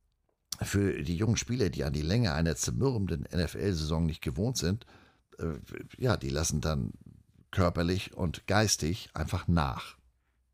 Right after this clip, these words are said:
Jetzt könnte ich euch viel von Leipzig, Ein- und Leipzig, Unterwasserkrieg mit ohne Luft erzählen. Ich war ja schließlich dabei, aber N-F-L-Rookie war ich noch nicht.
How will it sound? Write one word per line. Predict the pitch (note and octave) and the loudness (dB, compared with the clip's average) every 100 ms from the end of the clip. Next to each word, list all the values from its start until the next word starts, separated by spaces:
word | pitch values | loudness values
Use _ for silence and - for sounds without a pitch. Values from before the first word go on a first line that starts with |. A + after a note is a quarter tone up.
| _ _ _ _ _ _ _ _ _ - | _ _ _ _ _ _ _ _ _ -10
Jetzt | - - | -2 2
könnte | G2 C2+ | 4 2
ich | |
euch | D2+ D#2 | -2 -2
viel | - F2+ | -2 -4
von | - C#2+ | -2 0
Leipzig, | C2 D#2+ - D2 - | 0 -2 -4 -6 -2
Ein- | D#2+ | 0
und | C#2+ | 2
Leipzig, | D2 C#2+ C#2 D2 | 0 -2 -4 -6
Unterwasserkrieg | - C#2 C2+ D#2 D2+ - D2 - | -4 -4 -2 -2 -4 -6 -8 -8
mit | - - | -8 -6
ohne | D2 C#2+ | -4 -2
Luft | D#2 - | -4 -4
erzählen. | A1+ - D2+ C#2 G#1+ - _ _ - | -4 -2 0 0 -2 -8 _ _ -12
Ich | - | -6
war | C2+ | -4
ja | C2+ | -4
schließlich | - - - - | -6 -8 -8 -8
dabei, | C2+ C#2+ C2 C2 - | -4 -2 -2 -4 -4
aber | - E2 D#2 - - - _ _ | 0 2 2 -2 -20 -20 _ _
N-F-L-Rookie | G2 A2 - D#3 E3 D3 C#3 B2+ C#2+ | 2 2 2 2 4 2 0 -2 -2
war | - G2 | 0 2
ich | - | 2
noch | F2+ E2 | 0 2
nicht. | C2 - | 0 -4